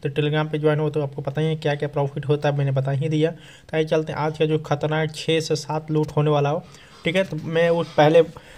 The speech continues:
तीन से चार ही लूट बता रहा था, अब मैं कुछ तो सोच रहा हूँ कि एक वीडियो में बहुत ज़्यादा लूट बताने की कोशिश कर रहा हूँ, ठीक है। तो पाँच से छः लूट होने वाला हो, तो आइए चलते हैं क्या है क्या नहीं, ये सारा प्रोसेस बताऊंगा। जो फर्स्ट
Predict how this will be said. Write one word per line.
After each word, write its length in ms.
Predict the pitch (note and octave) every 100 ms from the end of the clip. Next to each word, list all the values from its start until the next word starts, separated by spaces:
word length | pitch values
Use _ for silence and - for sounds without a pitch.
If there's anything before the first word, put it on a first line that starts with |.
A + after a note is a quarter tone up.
| - -
तीन 180 | E3 E3
से 120 | E3
चार 240 | D#3+ D3+
ही 100 | D#3
लूट 160 | D#3+ D3
बता 200 | C#3 C3
रहा 100 | C3
था, 120 | C3+
अब 180 | C#3 D3
मैं 200 | D3+ D3+
कुछ 200 | D#3 D#3 - _
तो 100 | D3+
सोच 280 | D3 D#3 D#3
रहा 120 | D3+
हूँ 160 | D3+ D#3
कि 220 | D#3 D#3 - - - -
एक 180 | D#3 D3+
वीडियो 240 | D3+ D#3
में 160 | D#3 D#3
बहुत 220 | C#3+ D3
ज़्यादा 220 | D3 C#3+
लूट 220 | C#3 C#3+
बताने 320 | C#3+ C3+ C3+ C#3+
की 80 |
कोशिश 340 | C3+ C3+ C3+ C#3
कर 180 | C3+ C3
रहा 100 | C3
हूँ, 200 | C3+ -
ठीक 100 | D3+
है। 80 | F#3+ - - - -
तो 80 | - - -
पाँच 220 | D3+ D3+ D#3
से 80 |
छः 220 | D3+ - D#3
लूट 240 | D#3 D3+
होने 140 | D3+
वाला 160 | D#3+ D#3
हो, 100 | F3+
तो 140 | -
आइए 280 | C#3 D3 E3+ - - _
चलते 240 | C#3+ C#3+ D#3+
हैं 220 | E3+ F3
क्या 160 | C#3+
है 120 | C#3+ D3
क्या 180 | C#3
नहीं, 100 | C#3
ये 60 | D#3
सारा 200 | D#3 C3
प्रोसेस 320 | C3 C3 C#3+
बताऊंगा। 360 | C3+ B2+ A#2 A2+
जो 300 | - _ G3
फर्स्ट 640 | - - F#3+ G#3+ - -